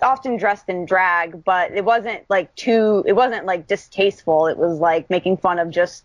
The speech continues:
old ladies. Um, and, you know, I feel like there was, like,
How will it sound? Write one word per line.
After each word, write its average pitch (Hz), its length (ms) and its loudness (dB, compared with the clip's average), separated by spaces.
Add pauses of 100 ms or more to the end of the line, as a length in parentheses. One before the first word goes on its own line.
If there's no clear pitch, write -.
(120)
old 175 220 2
ladies. 165 460 0 (340)
Um, 190 420 2 (240)
and, 208 180 0
you 226 80 -2
know, 214 140 2
I 196 140 2
feel 269 220 0
like 247 200 2
there 233 100 2
was, 214 160 0
like, 196 220 0